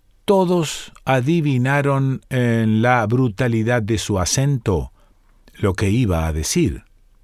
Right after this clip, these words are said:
Se conmovió la aglomeración de mujeres con el empuje de la soberana,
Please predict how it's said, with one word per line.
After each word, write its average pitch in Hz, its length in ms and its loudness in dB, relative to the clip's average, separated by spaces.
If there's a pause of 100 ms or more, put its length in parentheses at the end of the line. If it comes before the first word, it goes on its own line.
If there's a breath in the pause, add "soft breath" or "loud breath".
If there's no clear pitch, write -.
(800)
Se 123 220 -2
conmovió 185 760 4
la 107 240 4
aglomeración 113 720 0
de 143 80 0
mujeres 143 580 0 (220 loud breath)
con 135 160 0
el 131 120 2
empuje 127 600 0
de 131 80 2
la 123 100 2
soberana, 123 720 2